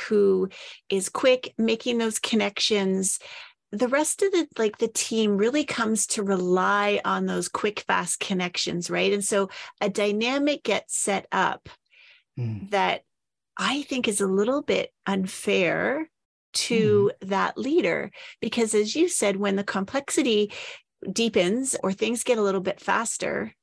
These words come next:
Speaker 1: that leader is now being expected to sort of carry things. So can you just comment a
Speaker 2: Right.
Speaker 1: little bit on that?
Speaker 2: I really agree with you there. This is with the best of intentions of this leader as well, right?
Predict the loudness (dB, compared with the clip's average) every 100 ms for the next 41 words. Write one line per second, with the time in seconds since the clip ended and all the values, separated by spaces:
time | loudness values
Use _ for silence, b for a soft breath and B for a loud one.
0 | b b b b _ _ _ _ _ -4
1 | 0 2 0 -2 -2 0 2 2 0 -2
2 | 0 2 0 0 -2 -2 -2 -2 -2 -2
3 | -2 0 0 0 -2 -8 -8 -4 0 2
4 | 0 -2 -4 -6 -6 -4 0 0 2 0
5 | -6 -6 0 2 2 2 0 0 -2 -2
6 | -2 -2 0 0 0 0 -2 -8 _ 2
7 | 4 4 6 6 4 4 6 6 6 4
8 | 4 2 4 4 6 4 B B B -2
9 | 2 2 2 4 4 6 4 2 4 4
10 | 4 4 4 4 2 2 0 0 2 2
11 | 4 4 4 2 0 -2 -2 -2 -4 -2
12 | -2